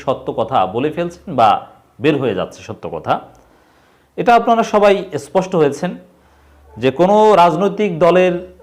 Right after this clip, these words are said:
নিজেদের মধ্যে বিভিন্ন আলাপ আলোচনা বা কথাবার্তা বা এগুলো নিয়ে উত্তেজনা হলে একেবারে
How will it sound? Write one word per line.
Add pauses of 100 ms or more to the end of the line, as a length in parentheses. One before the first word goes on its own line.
(180)
নিজেদের
মধ্যে (680)
বিভিন্ন (100)
আলাপ
আলোচনা (640)
বা (220)
কথাবার্তা (100)
বা
এগুলো
নিয়ে
উত্তেজনা
হলে (760)
একেবারে